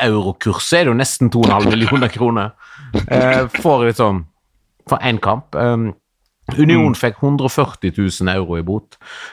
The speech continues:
Speaker 1: Da var det riktig nok for tre forskjellige incidenter av bortefyring. For da får du sånn
Speaker 2: Mm.
Speaker 1: sikkerhetsbot per kamp der motstanderen, altså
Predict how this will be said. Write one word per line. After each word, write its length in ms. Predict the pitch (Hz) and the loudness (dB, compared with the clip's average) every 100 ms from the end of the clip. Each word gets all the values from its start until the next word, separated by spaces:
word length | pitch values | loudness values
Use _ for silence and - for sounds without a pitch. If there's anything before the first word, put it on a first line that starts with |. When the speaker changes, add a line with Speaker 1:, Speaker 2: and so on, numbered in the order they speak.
| - | 0
Speaker 1:
Da 140 | 147 | 2
var 80 | 143 | 4
det 200 | 143 151 | 2 2
riktig 400 | 151 151 - 127 | -2 -4 -2 0
nok 240 | 104 98 - | 2 0 -6
for 380 | - 123 98 - _ _ - | 0 0 0 -6 _ _ -10
tre 420 | - 175 147 98 | -4 0 2 0
forskjellige 920 | 80 - 104 - 127 98 87 87 87 - - _ - | -2 -6 -4 0 0 0 -4 -4 -4 -6 -18 _ -2
incidenter 960 | 113 95 - 120 117 95 _ - 87 - | 0 0 0 0 0 -4 _ -4 -4 -4
av 500 | - 104 90 85 90 - _ _ _ _ - | -2 0 0 -4 -10 -20 _ _ _ _ -2
bortefyring. 1120 | 123 - - - 104 - 95 82 82 120 117 - _ _ _ - _ | 0 0 -8 -4 -4 0 0 0 -2 -4 -6 -16 _ _ _ -20 _
For 140 | - 131 | -4 0
da 60 | 135 | 2
får 220 | 143 120 | 2 2
du 60 | 104 | 2
sånn 180 | 117 110 | 0 0
Speaker 2:
Mm. 80 | 92 151 - | 0 -2 -2
Speaker 1:
sikkerhetsbot 1040 | 98 78 87 - 87 90 87 80 _ - - - - _ _ | -6 -4 -8 -6 -4 -2 -2 -6 _ -20 -20 -20 -20 _ _
per 420 | - 120 92 85 78 135 _ | 0 0 0 -6 -10 -20 _
kamp 460 | - 113 92 80 - | -2 0 -2 -8 -6
der 200 | 110 95 | -2 -2
motstanderen, 1080 | 90 101 - - 101 90 82 80 82 82 80 110 | -2 -4 -6 -2 0 0 -4 -4 -6 -6 -8 -4
altså 240 | 110 | -2